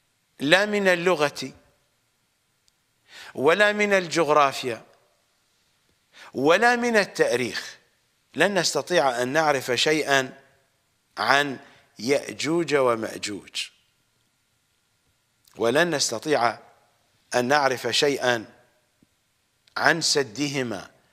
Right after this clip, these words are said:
عن سد يأجوج ومأجوج، ولن نستطيع أن نعرف شيئا عن سائر التفاصيل الأخرى.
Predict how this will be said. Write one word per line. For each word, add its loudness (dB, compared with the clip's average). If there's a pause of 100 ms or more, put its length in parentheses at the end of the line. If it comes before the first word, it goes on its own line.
(120)
عن -4
سد 0
يأجوج -2
ومأجوج، -6 (1400)
ولن -2
نستطيع 0 (1600)
أن 0
نعرف 2
شيئا 0 (260)
عن 2
سائر 2 (160)
التفاصيل -2
الأخرى. -6